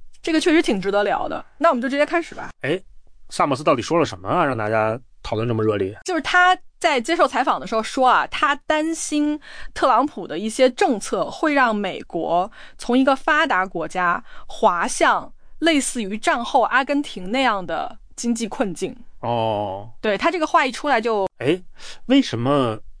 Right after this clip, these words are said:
Speaker 2: 为什么萨默斯会用阿根廷这个例子来警告美国呢？这两者之间到底有什么联系？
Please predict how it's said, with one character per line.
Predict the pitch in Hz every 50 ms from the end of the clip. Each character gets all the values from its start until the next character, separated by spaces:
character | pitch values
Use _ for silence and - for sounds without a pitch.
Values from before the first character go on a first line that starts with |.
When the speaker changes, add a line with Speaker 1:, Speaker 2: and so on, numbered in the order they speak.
| - - - -
Speaker 2:
为 | 208 262 254
什 | 190 - - - 101
么 | 101 113 131 139 127 113 107
萨 | - - 165
默 | 139 123 107
斯 | 98 - - 143 156
会 | 147 - - 180 156 135
用 | 131 151 143 127 117 107 113 - -
阿 | - 170
根 | 165 196 196
廷 | 160 - 113 113
这 | 131 185 180
个 | 151 131
例 | 139 139 117
子 | 101 107 104
来 | 110 131
警 | 123 - 107 92
告 | 92 139 147 139 120 113 107
美 | 104 98 98
国 | 95 - 107 104 98
呢？ | 117 127 123 127 - - - -
这 | - 139
两 | 139 131 151
者 | 156 120
之 | 113 127
间 | 139 143
到 | 139 147
底 | 135
有 | 131 98
什 | 101
么 | 104 117
联 | 113 92 98 98
系？ | 101 - 117 110